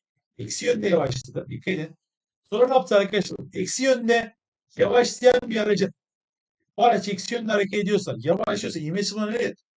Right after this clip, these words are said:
nereye doğru olmalı? Yavaşlıyorsa ters yönde olmalı. Yani artı yönde olup grafikte arkadaşlar ivmeyi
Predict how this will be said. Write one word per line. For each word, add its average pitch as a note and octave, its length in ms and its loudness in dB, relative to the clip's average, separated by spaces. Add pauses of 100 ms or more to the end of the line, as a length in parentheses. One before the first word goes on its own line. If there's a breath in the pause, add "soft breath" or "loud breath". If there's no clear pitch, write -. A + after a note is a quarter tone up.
(220)
nereye A3 480 0
doğru - 140 -4
olmalı? G#3+ 340 -6 (240)
Yavaşlıyorsa F#3 680 4
ters F#3+ 280 2
yönde A3+ 260 -4
olmalı. A3 420 -6 (300)
Yani F#3+ 340 0 (160)
artı - 300 -6
yönde A#3 140 -4
olup A3+ 280 0 (380)
grafikte F#3+ 600 -4
arkadaşlar - 540 -4
ivmeyi G3+ 580 -4